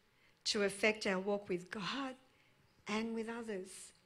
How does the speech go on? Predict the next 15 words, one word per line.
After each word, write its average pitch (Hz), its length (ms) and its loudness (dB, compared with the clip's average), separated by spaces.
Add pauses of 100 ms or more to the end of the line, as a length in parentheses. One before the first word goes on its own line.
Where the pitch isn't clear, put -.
(1160)
I 269 60 6
want 294 240 12
us - 220 2
to 277 60 4
notice 247 460 6
progression 226 640 6
in 214 140 2
our 202 140 6
reach, 220 360 2 (140)
in 220 120 2
our 202 200 4
initial 220 340 2
reading 214 320 4
this 196 240 -4
morning. 190 380 0